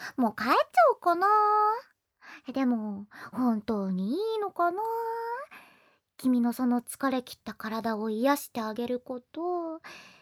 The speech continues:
してあげようと思ってたのにな。ん？なになに？じゃあやってくれよって、そんなぶっ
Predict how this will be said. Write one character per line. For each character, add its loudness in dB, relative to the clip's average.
し -12
て 2
あ 2
げ -2
よ 2
う -2
と -2
思 -2
っ -4
て -8
た -2
の -4
に -2
な。 -4
ん？ -6
な 4
に 0
な 4
に？ 2
じ -10
ゃ -4
あ -2
や 12
っ 2
て 6
く 2
れ 4
よ 2
っ -8
て、 -14
そ -8
ん -4
な -2
ぶ -4
っ -2